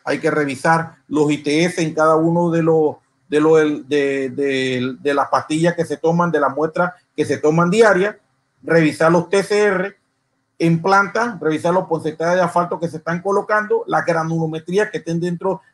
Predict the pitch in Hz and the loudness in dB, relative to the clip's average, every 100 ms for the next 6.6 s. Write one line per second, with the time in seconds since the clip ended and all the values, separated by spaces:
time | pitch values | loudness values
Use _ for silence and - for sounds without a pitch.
0 | - 151 151 139 170 165 180 190 208 208 | -4 0 2 2 2 4 4 4 4 6
1 | 214 208 240 - _ - 165 165 185 208 | 6 4 0 -4 _ 0 0 2 2 2
2 | - 220 185 165 165 160 160 185 202 214 | 2 2 4 2 0 -2 -2 2 4 4
3 | 208 - 175 160 156 151 143 - _ _ | 0 -2 0 2 2 0 -2 -8 _ _
4 | 165 165 165 165 190 196 185 160 170 175 | -2 0 0 2 4 4 2 2 2 2
5 | 220 226 - 185 254 - _ - 147 143 | 2 0 -2 -6 -6 -10 _ -8 -4 -2
6 | 143 - 208 - 208 | -4 2 0 0 -6